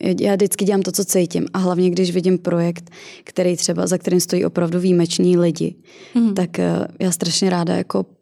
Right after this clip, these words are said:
Speaker 1: přispěju nebo pomůžu. Nevím, nějak to ke mně patří. Asi, asi to nemá nějaký důvod. Eh,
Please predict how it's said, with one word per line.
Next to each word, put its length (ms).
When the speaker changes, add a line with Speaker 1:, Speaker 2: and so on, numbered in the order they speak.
Speaker 1:
přispěju 640
nebo 240
pomůžu. 720
Nevím, 480
nějak 240
to 100
ke 140
mně 160
patří. 440
Asi, 340
asi 240
to 120
nemá 240
nějaký 380
důvod. 420
Eh, 40